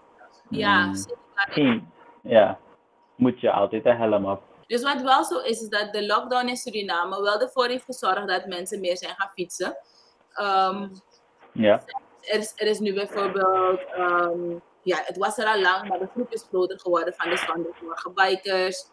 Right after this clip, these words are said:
Speaker 1: Je hebt de mensen van C B S die ook gewoon geregeld, ehm, tours organiseren, of ja, trips organiseren.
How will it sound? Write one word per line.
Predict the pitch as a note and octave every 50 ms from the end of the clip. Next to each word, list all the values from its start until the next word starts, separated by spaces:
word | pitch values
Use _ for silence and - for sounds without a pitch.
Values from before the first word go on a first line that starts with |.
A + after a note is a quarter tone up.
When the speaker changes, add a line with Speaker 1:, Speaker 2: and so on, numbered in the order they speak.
| _ - -
Speaker 1:
Je | - F#3 F3 F3 F3 F3
hebt | E3+ E3+ F3+
de | F3+
mensen | F3+ E3 D#3+ F3 - F3
van | - E3+ E3+ E3+ F3
C | F3 - - F#3+ F3 E3+
B | F3 F3 F3+ F3 E3+ E3+
S | E3+ - -
die | - F#3 F3+ F3 E3+ -
ook | - F#3+ F#3+ -
gewoon | - A#3+ G#3 G3+ G#3
geregeld, | G#3 G#3 F#3+ F3+ F3 F3+ - F#3 E3+ E3+ - _ _ _ _ - - - -
ehm, | - F#3 - F3+ F3+ F3 F3 F3+ F3+ - -
tours | - C4+ C4 B3+ -
organiseren, | - - F3 F#3+ G3 G3 F#3 F#3 F#3 F#3 - - F3 E3+ E3 E3 F3 F#3+ -
of | F#3 F3
ja, | E3+ C#3+ B2 - - _ _ -
trips | G#3+ G3 G3 - - -
organiseren. | B2+ F#3+ F#3+ - F3 E3 E3 F3 - - D#3+ D#3+ D#3+ - F#3+ C4 -